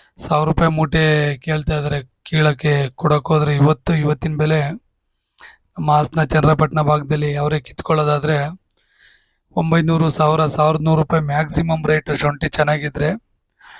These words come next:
ಆ, ತುಂಬಾನೇ ಸಮಸ್ಯೆ ಆಗ್ಬಿಟ್ಟಿದೆ. ಶುಂಠಿ ರೇಟು ಜಾಸ್ತಿ ಆಗುತ್ತೋ ಕಮ್ಮಿ ಆಗುತ್ತೋ ಏನೋ ಒಂದು ತಿಳಿದಂಗೆ ಆಗ್ಬಿಟ್ಟಿದೆ ಇವಾಗ ನಮ್ಗೆ. ಬನ್ನಿ ನಮ್ಮ ಭಾಗದಲ್ಲಿ ಶುಂಠಿ ರೇಟ್ ಎಷ್ಟಿದೆ ಅಂತ ತಿಳ್ಕೊಂಬರೋಣ.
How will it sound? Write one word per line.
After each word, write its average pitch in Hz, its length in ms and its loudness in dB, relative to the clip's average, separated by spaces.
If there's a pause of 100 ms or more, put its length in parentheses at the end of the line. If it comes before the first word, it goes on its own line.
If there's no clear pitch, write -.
(500)
ಆ, 175 100 -2 (1500)
ತುಂಬಾನೇ 151 380 0
ಸಮಸ್ಯೆ 156 500 0
ಆಗ್ಬಿಟ್ಟಿದೆ. 143 460 -2
ಶುಂಠಿ 151 340 -4
ರೇಟು 147 400 -2
ಜಾಸ್ತಿ 147 400 -2
ಆಗುತ್ತೋ 147 360 -2
ಕಮ್ಮಿ 151 320 -8
ಆಗುತ್ತೋ 147 580 -2
ಏನೋ 151 320 -4
ಒಂದು 151 320 -2
ತಿಳಿದಂಗೆ 147 520 -6
ಆಗ್ಬಿಟ್ಟಿದೆ 139 460 -4
ಇವಾಗ 135 200 -10
ನಮ್ಗೆ. 135 520 -16 (1500)
ಬನ್ನಿ 156 220 0
ನಮ್ಮ 151 240 -2 (2250)
ಭಾಗದಲ್ಲಿ 156 380 0
ಶುಂಠಿ 156 360 0
ರೇಟ್ 151 240 0
ಎಷ್ಟಿದೆ 151 340 0
ಅಂತ 147 140 0
ತಿಳ್ಕೊಂಬರೋಣ. 147 600 0